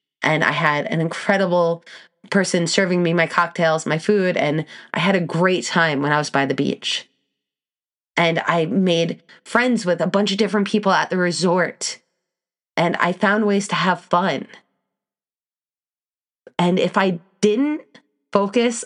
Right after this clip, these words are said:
on what was good, it just would have been a loss. And I can't accept that. Can't accept a loss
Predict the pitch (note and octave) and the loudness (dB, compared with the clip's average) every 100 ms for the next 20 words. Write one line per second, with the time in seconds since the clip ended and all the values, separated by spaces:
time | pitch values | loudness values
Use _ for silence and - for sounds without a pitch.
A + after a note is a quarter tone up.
0 | - F#3 F3 F3 - F#3 C#3+ - E3 G3 | -2 0 2 0 0 -2 -4 0 2 2
1 | A3 C#4+ - _ _ _ _ _ _ _ | 0 -4 -8 _ _ _ _ _ _ _
2 | - F3 - G3 - - F#3 F3 E3+ E3 | -4 -4 0 -2 -2 -2 -2 0 0 -2
3 | D3+ C#3 E3 - - - - - _ C#3+ | -2 2 2 0 -6 -8 -8 -10 _ -4
4 | C#3+ C#3+ D#3+ - A3 A3 G#3+ F#3 F3 D#3 | -2 -2 -4 -2 0 0 -2 -4 -2 -2
5 | C3+ - _ _ _ _ - B3+ C4 - | -2 -4 _ _ _ _ -2 0 0 -2
6 | A#3+ G#3+ E3+ E3+ E3 D#3 - | 0 0 2 2 0 -4 -10